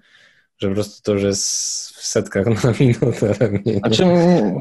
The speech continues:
Speaker 1: Albo
Speaker 2: m-,
Speaker 1: coś takiego, nie?
Speaker 2: może nieko-, niekoniecznie, bo jednak na DeviantArcie tam się do-, dość, znaczy DeviantArt też trochę działał czasem jak takie forum, gdzie były też, e, konkretne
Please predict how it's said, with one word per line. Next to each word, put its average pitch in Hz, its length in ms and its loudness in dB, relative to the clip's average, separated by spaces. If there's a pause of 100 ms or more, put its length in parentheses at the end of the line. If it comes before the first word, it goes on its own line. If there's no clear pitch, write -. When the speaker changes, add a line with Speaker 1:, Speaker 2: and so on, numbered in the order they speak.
Speaker 1:
Albo 101 260 0
Speaker 2:
m-, 127 120 2
Speaker 1:
coś 101 180 -6
takiego, 92 400 -6
nie? 104 220 -10
Speaker 2:
może 143 300 4
nieko-, 156 260 2
niekoniecznie, 156 580 2
bo 120 120 4
jednak 123 260 2
na 127 80 2
DeviantArcie 123 600 2
tam 123 240 0
się - 120 -2
do-, 120 260 0
dość, - 540 -4 (400)
znaczy - 180 -2
DeviantArt 147 800 2 (440)
też - 180 -4
trochę 131 260 0
działał 123 580 2
czasem 117 340 -2
jak 110 140 -2
takie 107 200 -2
forum, 117 440 2
gdzie 110 220 2
były 110 340 2
też, - 420 -6 (100)
e, 110 220 -8
konkretne 113 680 -2